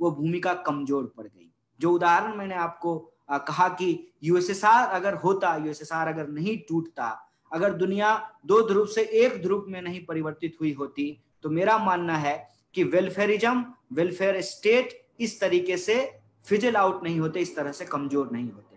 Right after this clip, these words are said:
और ऐसा वो इसलिए कर पाए कि scientific technological development में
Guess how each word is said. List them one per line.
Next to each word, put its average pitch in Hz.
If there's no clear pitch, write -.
और 247
ऐसा 196
वो 262
इसलिए 254
कर 240
पाए 233
कि 190
scientific 208
technological 208
development 190
में 139